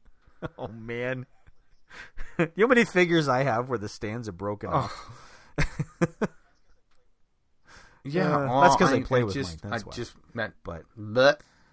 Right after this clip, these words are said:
Speaker 2: not happening. Nope. Nope, nope, nope, nope, nope.
Speaker 1: <laughs>
Speaker 2: S-, so, but I had
Speaker 1: I
Speaker 2: lights
Speaker 1: feel
Speaker 2: in
Speaker 1: you.
Speaker 2: there,
Speaker 1: All right.
Speaker 2: and the lights worked pretty well with the Black Series figures because like, I didn't have 'em all just standing up.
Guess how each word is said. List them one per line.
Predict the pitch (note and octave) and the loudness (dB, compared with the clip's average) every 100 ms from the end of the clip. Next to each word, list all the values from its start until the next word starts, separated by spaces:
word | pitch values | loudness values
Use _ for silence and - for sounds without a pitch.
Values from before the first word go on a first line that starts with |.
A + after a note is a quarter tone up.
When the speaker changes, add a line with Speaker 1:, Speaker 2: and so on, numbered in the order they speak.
| - | -10
Speaker 2:
not | B2 A2+ - | -4 -4 -2
happening. | A#2 G#2 F2+ E2 D#2+ _ _ - | -2 -2 -4 -12 -14 _ _ -10
Nope. | G#2 - - - - | -10 -10 -20 -20 -18
Nope, | A2 C#3 - - | -8 -8 -8 -10
nope, | A2+ G#2+ | -12 -10
nope, | A2 A2 | -12 -12
nope, | F#2 | -16
nope. | F#2 E2+ - - _ - - _ - - - | -16 -18 -20 -20 _ -20 -20 _ -8 -8 -6
Speaker 1:
<laughs> | G#2+ - - - - - - _ - - | -10 -10 -20 -20 -20 -20 -20 _ -20 -16
Speaker 2:
S-, | - B2 - - | -12 -12 -14 -8
so, | - D#3+ | 2 4
but | C#3 D3+ B2+ | 8 6 8
I | D3 | 6
had | D#3 F#3+ D#3 | 6 4 4
Speaker 1:
I | A#2+ | 6
Speaker 2:
lights | F#3+ D#3+ | 6 6
Speaker 1:
feel | G2+ | 0
Speaker 2:
in | A2+ | 0
Speaker 1:
you. | |
Speaker 2:
there, | F#2 F2 F2+ G#2 | -2 -4 -4 -4
Speaker 1:
All | |
right. | G#2+ | -4
Speaker 2:
and | A2 B2 B2+ | -4 -4 -4
the | B2 | 0
lights | D#3+ G#3 - - | 0 0 -4 -4
worked | E3 E3+ - | -2 -2 -2
pretty | - F3 D#3+ | -2 0 4
well | C#3 D3 | 6 6
with | E3+ - | 4 -2
the | |
Black | A2+ A#2 C3 | 2 6 4
Series | - E3 E3+ E3 | 2 -2 -2 -2
figures | F3+ G3 G3+ | -2 -2 -4
because | D3 D3 A#2 G2+ - _ _ _ _ _ _ _ _ | -4 0 0 -2 -10 _ _ _ _ _ _ _ _
like, | B2+ C3 | 0 4
I | C#3+ | 4
didn't | D#3+ | 2
have | C#3 C#3+ C#3 | 2 2 2
'em | B2+ | 0
all | B2 | -2
just | A#2+ A#2+ | -2 -10
standing | - B2+ B2 A#2 A2+ | -10 -8 -8 -6 -2
up. | A#2+ | -2